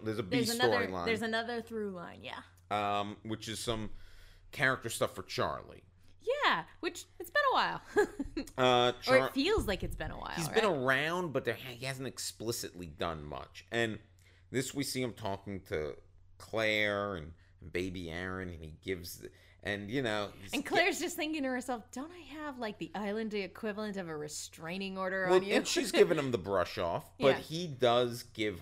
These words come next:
Speaker 1: her these, uh, vaccines.
Speaker 2: Which, let's be real, don't inject your baby <laughs> unless
Speaker 1: With
Speaker 2: you know.
Speaker 1: strange what it is.
Speaker 2: <laughs> Unless you know
Speaker 1: But
Speaker 2: what
Speaker 1: he
Speaker 2: it
Speaker 1: tried
Speaker 2: is.
Speaker 1: it on himself.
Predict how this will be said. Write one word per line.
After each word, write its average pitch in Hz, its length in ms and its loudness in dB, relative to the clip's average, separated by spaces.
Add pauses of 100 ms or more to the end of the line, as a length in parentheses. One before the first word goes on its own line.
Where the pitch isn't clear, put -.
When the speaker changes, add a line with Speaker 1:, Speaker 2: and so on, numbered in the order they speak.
(100)
Speaker 1:
her 85 440 0 (180)
these, 85 500 -10 (460)
uh, 67 140 0 (120)
vaccines. 78 840 -6
Speaker 2:
Which, 247 360 -4 (960)
let's 175 300 -8
be 339 180 0
real, 226 320 -4 (160)
don't 175 240 -2
inject 294 420 -4
your 381 120 0
baby 226 520 0 (140)
<laughs> 415 200 8
unless 269 300 4
Speaker 1:
With 208 120 2
Speaker 2:
you 202 80 2 (100)
know. 170 160 2
Speaker 1:
strange 95 380 2 (160)
what 92 160 4
it 95 180 4
is. 82 500 0 (200)
Speaker 2:
<laughs> 339 180 6
Unless 233 340 2
you 233 100 0
know 185 160 2
Speaker 1:
But 233 100 12
Speaker 2:
what - 80 8
Speaker 1:
he - 60 2
Speaker 2:
it - 40 2
Speaker 1:
tried 196 240 6
Speaker 2:
is. 175 60 6
Speaker 1:
it 170 80 4
on 160 120 4
himself. - 680 0